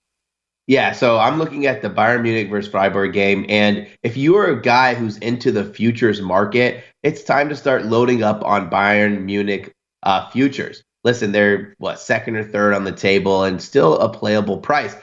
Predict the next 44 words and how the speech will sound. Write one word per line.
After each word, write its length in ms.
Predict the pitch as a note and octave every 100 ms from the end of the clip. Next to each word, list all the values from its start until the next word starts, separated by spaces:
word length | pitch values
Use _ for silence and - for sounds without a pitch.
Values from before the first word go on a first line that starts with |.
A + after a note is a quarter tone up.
| - -
I'm 140 | C3 F#3+
gonna 120 | F3
be 120 | E3
on 220 | C#3+ C3+
them 220 | B2 A#2 A2+
to 140 | A#2
win, 560 | F#2+ G2 A#2+ D#3 G3 - _ -
plus 560 | - E3 E3+ G#3+ G#3
both 460 | - C#3+ C#3+ C#3+ -
teams 240 | C#3 C3
to 100 | A#2
score. 440 | A2+ - C3 G2+ - - _
So 100 | C#3
much 260 | C3+ C#3+ C#3+
like 200 | B2+ B2+
Scott 360 | - A#2+ A2
did 160 | A2 A2+
in 80 | G#2+
the 80 | G2+
game, 400 | A2 G#2+ G#2 -
uh, 200 | G2 G2
that 80 | F#2+
we 80 | G2
previously 420 | - D3 C#3+ G#2+
talked 320 | G#2 G#2 G2+
about, 400 | G2+ G2 G2 - - -
I 120 | D#3
like 220 | A3+ G3+
this 160 | D#3 C3
here 200 | D3 B2+
for 160 | A2 A2
a 40 |
number 240 | G#2+ G#2
of 60 | G2
reasons. 400 | F#2 F2+ F2 E2
This 300 | G2+ G#2 -
number 260 | B2+ B2+ A#2
has 140 | G2+
hit 240 | C3 B2+
in 180 | G2 F#2 -
four 240 | A#2 C3
of 140 | B2+ G2
the 100 | G2
last 480 | F#2+ G2+ B2 -